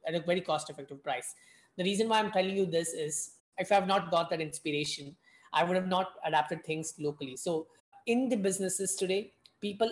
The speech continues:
are looking for a little personalized experiences, and globalization plays a very, very important role there, because, uh, it just helps them connect better. It helps them, uh, in, um, uh, it helps businesses creating larger impact.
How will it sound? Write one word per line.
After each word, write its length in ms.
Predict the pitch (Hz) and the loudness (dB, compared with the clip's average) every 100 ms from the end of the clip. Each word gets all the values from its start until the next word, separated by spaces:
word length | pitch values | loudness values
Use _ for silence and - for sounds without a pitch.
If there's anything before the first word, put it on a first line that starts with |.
| - | 2
are 300 | 180 175 190 | 2 6 8
looking 420 | 190 180 175 180 | 6 4 0 -2
for 320 | 175 175 165 165 | 0 4 6 4
a 60 | 170 | 2
little 260 | 170 175 180 - | 2 2 0 0
personalized 520 | 151 - 165 156 156 | -2 0 0 0 0
experiences, 1040 | 143 - 156 151 170 170 170 180 202 - - _ _ - | -4 -4 -4 -2 -4 -6 -10 -6 -6 -8 -12 _ _ -8
and 140 | 160 | -2
globalization 680 | 170 170 190 175 170 185 180 | 0 4 4 4 2 0 -2
plays 200 | 165 160 | -2 -2
a 60 | 160 | -4
very, 280 | 165 143 | -2 0
very 120 | 151 156 | 0 -2
important 460 | 156 151 156 160 | -2 -4 -4 -2
role 160 | 156 156 | 0 0
there, 220 | 147 180 277 | -2 -4 -6
because, 520 | 240 156 156 160 156 147 | -8 -4 -2 -4 -4 -2
uh, 320 | 135 135 143 - _ _ - | 0 -2 -6 -14 _ _ -2
it 180 | 175 | 0
just 240 | 165 208 208 | 4 2 2
helps 320 | 185 185 165 | 2 0 2
them 180 | 190 185 - | -2 -2 -4
connect 400 | 165 170 - 147 | -4 -4 -6 -2
better. 240 | 151 147 110 _ - | -2 -2 -8 _ -8
It 120 | 156 | -2
helps 260 | 156 170 156 | -2 -2 0
them, 360 | 165 165 165 - | 0 0 -6 -4
uh, 220 | 151 143 147 | 0 0 -2
in, 380 | 165 160 160 156 - | -4 -4 -4 -8 -8
um, 380 | 143 143 143 147 - - _ _ - - - | -4 -4 -6 -10 -18 -20 _ _ -18 -8 -2
uh, 60 | 190 - | -2 -2
it 120 | 185 | 0
helps 400 | 180 220 220 - | 6 6 6 -2
businesses 520 | 196 190 190 214 214 | 0 2 2 2 0
creating 440 | - 190 196 185 151 | 2 4 4 4 4
larger 320 | 147 156 185 | 6 6 2
impact. 380 | 196 196 208 | 2 4 4